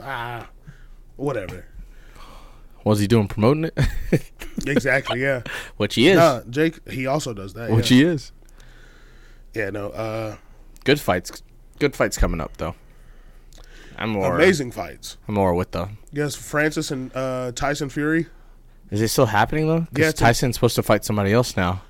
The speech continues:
Speaker 1: He's fighting
Speaker 2: Before.
Speaker 1: Usyk. No, he's fighting Usyk after.
Speaker 2: I thought it was before. No, it's
Speaker 1: No,
Speaker 2: before.
Speaker 1: it's after. It's after. It's in, uh, February.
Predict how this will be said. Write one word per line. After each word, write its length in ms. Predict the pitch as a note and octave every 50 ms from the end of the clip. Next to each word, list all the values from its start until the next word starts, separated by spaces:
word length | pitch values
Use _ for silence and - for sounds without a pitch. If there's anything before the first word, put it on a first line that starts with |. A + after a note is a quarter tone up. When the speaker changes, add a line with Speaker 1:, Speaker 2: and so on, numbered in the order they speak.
| - -
Speaker 1:
He's 140 | D3+ D3+
fighting 260 | - D#3+ D#3 D#3+ D#3+ C#3
Speaker 2:
Before. 640 | A#2+ A2 F3 F3+ - B2+ B2+ A#2+ A2 G2 F2+ F#2 F#2+
Speaker 1:
Usyk. 40 | A2+
No, 80 | C#3+ D#3
he's 100 | D3 -
fighting 220 | E3+ D#3 D#3 C3
Usyk 320 | F#2 D3+ D#3+ - D#3 - -
after. 420 | A2+ B2+ B2 - - A2 G2 F2 - - - - - - -
Speaker 2:
I 60 | - -
thought 80 | D#3
it 40 | D3
was 80 | C#3 A2+
before. 280 | A2 G#2 - - - -
No, 140 | B2 B2+
it's 100 | A#2+ A2+
Speaker 1:
No, 60 | C3 A#2
Speaker 2:
before. 420 | G#2+ - - D3 F3+ D#3 G2 F#2 -
Speaker 1:
it's 120 | C3+ A2+
after. 400 | G#2+ G#2 A#2+ - - A2 G#2 - - - - - - - - - - - -
It's 180 | - C#3+ D3 D3
after. 420 | C3 A2 A#2+ A#2 - B2 A#2+ - - - -
It's 200 | C3 C#3+ C#3 -
in, 180 | D#3 D#3 C#3+
uh, 240 | C#3 C3 C3 B2+ B2
February. 600 | - - - D#3+ D#3+ D3+ B2+ F2+ D#2 E2 F2+ F2+